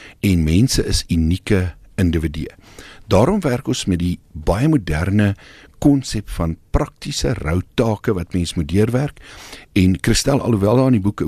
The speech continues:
hoofstuk oor elk is, gaan ek hulle net baie kortliks noem. Die eerste routaak is doeteenvoudig dat die werklikheid dat die dood plaasgevind het, moet deurdring. Anders kan 'n mens nie vorder in jou rouproses nie.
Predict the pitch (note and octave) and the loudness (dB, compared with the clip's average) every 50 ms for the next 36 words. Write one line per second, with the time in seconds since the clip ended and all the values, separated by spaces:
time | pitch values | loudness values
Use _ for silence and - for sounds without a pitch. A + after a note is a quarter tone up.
0 | E2+ D2+ E2 G#2 - - - C#3 C3 - - G#2 F#2+ G2 - E2 F2 - - E2+ | -2 0 0 0 0 0 0 -2 -2 -2 -2 -6 -6 -4 -6 -6 -6 -6 -8 -8
1 | - - F#2 F2 F2 - - F2 F2 F2 F#2 G#2+ - - - D#2 D#2 F2 - - | -6 -4 -2 -2 -2 -2 -2 -2 0 0 0 -2 -2 -4 -4 -4 -4 -4 -4 -4
2 | F2+ E2 - - E2+ - - - D#2 C#2+ - - - - - - - - - - | -6 -6 -6 -6 -8 -6 -4 -4 -4 -4 -6 -10 -16 -20 -20 -18 -18 -18 -10 -4
3 | - - - - G#3 - - - D3+ F#2+ F2+ - - F#2 E2+ E2 - - F2+ - | 0 2 2 2 2 0 0 0 0 0 0 0 0 -2 -2 -2 -4 -8 -8 -6
4 | - - G2 G#2+ - C3 C3 - F#2+ F2 E2 E2 - - - D#2+ D#2 E2 D#2 D2 | -2 -2 -2 0 2 0 0 0 0 -2 -2 -4 -6 -4 -4 -4 -2 -4 -6 -6
5 | - - D#2+ E2+ G2+ - - - D#3 C#3+ - D3 D3+ D3+ - - - - - - | -4 -2 -2 -2 -2 -2 -4 -4 -4 -2 -2 -2 -2 -2 -4 -8 -20 -20 -20 -20
6 | - - - - - E2 E2 E2+ E2 D2+ D#2+ E2+ F2+ F#2+ - _ - - G2+ F2 | -20 -20 -6 0 0 2 2 0 -2 0 2 2 2 2 0 _ -4 -2 0 0
7 | F2+ F2 - - A#2 - - - C#2+ - - - - - - - - - - - | 0 -4 -6 -8 -10 -10 -8 -8 -8 -8 -10 -12 -14 -16 -16 -16 -18 -18 -8 -4
8 | E2 D#2+ E2+ F#2+ - - - - - - - - - - _ - - D2 C#2+ - | 0 2 2 2 0 -2 -6 -8 -8 -10 -18 -20 -20 -20 _ -10 -10 -6 -2 0
9 | E2+ E2 D#2 - C2+ - C#2+ C2+ - - - A#2 A2+ - - G#2 F#2 F2+ E2 D#2 | 0 2 0 -2 -4 -8 -10 -10 -8 -4 0 0 0 2 2 0 2 2 0 0
10 | D2 - - D#2 - - D2 C2+ B1+ - - B1 C#2+ C2 B1+ D#2 C#2+ - G#1 G#1+ | -2 -4 -6 -8 -8 -6 -8 -8 -8 -10 -10 -12 -10 -10 -8 -10 -10 -10 -12 -12
11 | - - - - - - - - - | -14 -14 -14 -14 -16 -16 -20 -20 -20